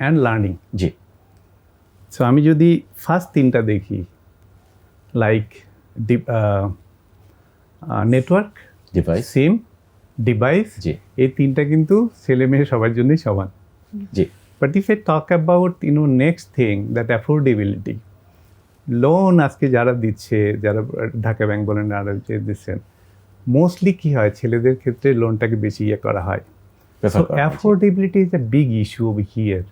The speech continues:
Speaker 1: because আমি যদি other country-র উদাহরণ দিই, আহ,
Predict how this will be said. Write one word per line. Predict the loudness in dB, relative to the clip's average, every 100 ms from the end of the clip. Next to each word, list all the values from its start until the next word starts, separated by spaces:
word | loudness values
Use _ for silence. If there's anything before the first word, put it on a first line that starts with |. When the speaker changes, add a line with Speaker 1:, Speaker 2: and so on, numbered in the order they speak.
| _ _ _ _ _ -20 -4
Speaker 1:
because | -2 2 0 0 -4
আমি | -4 -2
যদি | 0 0 0 -2 -2
other | 0 -2 -2
country-র | -2 -2 -2 2
উদাহরণ | 2 2 0 0
দিই, | 0 -2 -6 _ _ -20 -20 _ _ _
আহ, | 0 0 -2 -4